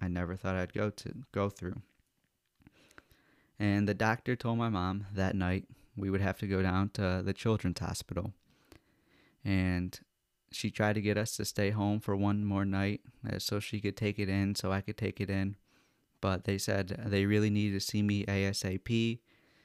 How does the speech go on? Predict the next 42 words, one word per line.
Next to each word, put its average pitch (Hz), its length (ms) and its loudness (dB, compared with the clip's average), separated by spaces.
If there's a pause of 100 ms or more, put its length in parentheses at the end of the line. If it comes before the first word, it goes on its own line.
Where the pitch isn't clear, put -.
(120)
to - 140 -10
get 95 220 -2
chemo 113 420 4
going, 107 380 2
to - 120 -8
get 98 260 -2
blood 107 220 2
transfusions 104 640 -2
going, 101 380 0
so - 140 -6
she 104 240 -2
agreed. 95 420 -4 (920)
And 101 200 2
I 95 100 2
remember, 98 560 2
um, 87 400 -2 (1200)
going 104 240 4
to 107 60 2
take 110 200 -2
a 110 60 -4
shower 101 400 2
after 98 260 0
I 101 60 2
ate 98 260 -2
dinner. 101 440 0 (420)
I 98 100 0
was 92 140 -2
watching, 98 460 -2
uh, 95 180 0
Tim 113 240 2
the 110 80 2
Tatman 107 800 0
play 107 160 -2
some 110 220 -4
Fortnite 101 560 0
to 110 80 -8
keep - 260 -4
me 104 60 2
smiling 98 500 0
in 101 100 2
the 101 60 2
moment. 95 420 0